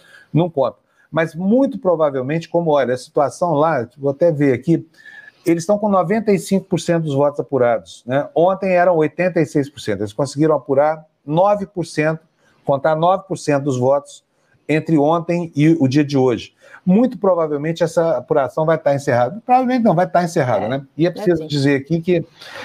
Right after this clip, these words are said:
Speaker 1: nessa empreitada judicial de litigância de má-fé do Trump, ele conseguiu uma vitória parcial na Pensilvânia, né? É,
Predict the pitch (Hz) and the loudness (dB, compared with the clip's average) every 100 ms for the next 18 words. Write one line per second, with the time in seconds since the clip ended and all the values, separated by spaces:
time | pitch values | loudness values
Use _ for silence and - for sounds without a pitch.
0 | - 131 147 151 175 165 160 135 156 147 | -4 0 2 0 -6 -2 -2 -2 0 0
1 | 139 117 120 123 - 123 123 117 95 - | 0 -4 -8 -10 -4 0 2 2 -2 -12
2 | _ _ _ 98 110 120 127 123 110 135 | _ _ _ -6 0 0 0 0 0 -2
3 | 123 113 127 110 - 131 117 113 151 170 | -4 -6 -4 -4 -2 -2 -2 -4 -2 -2
4 | - 101 - _ _ _ - - - 147 | -2 -10 -16 _ _ _ -20 -20 -4 0
5 | 165 175 175 170 135 160 165 165 160 170 | 0 0 -2 -2 -2 0 0 0 0 0
6 | 165 175 175 - 156 156 156 - 165 165 | 0 -4 -4 0 2 2 -2 -8 -8 -4
7 | 143 135 131 98 95 _ _ - 120 151 | -2 0 -2 -6 -12 _ _ -2 0 0
8 | 160 _ _ _ _ _ _ - - 117 | -6 _ _ _ _ _ _ -20 -4 0
9 | 120 120 | 2 2